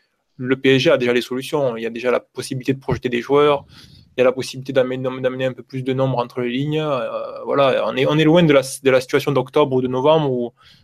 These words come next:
les remplaçants étaient complètement, euh, en dehors de la dynamique, où les titulaires avaient du mal à faire la diff.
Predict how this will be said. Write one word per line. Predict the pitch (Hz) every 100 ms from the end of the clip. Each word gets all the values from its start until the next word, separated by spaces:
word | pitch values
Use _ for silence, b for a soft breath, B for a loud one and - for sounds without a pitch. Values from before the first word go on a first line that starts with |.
| b
les | 131
remplaçants | 123 127 131 127 - 139
étaient | 120 -
complètement, | - 120 127 - 131 131 120
euh, | 113 113 113 120
en | 139
dehors | 135 131
de | 127
la | 123
dynamique, | 123 135 170 170 -
où | 127 123
les | 123
titulaires | - - 139 139
avaient | 120 123
du | 127
mal | 131 123
à |
faire | - 123
la | 123
diff. | 131 170 -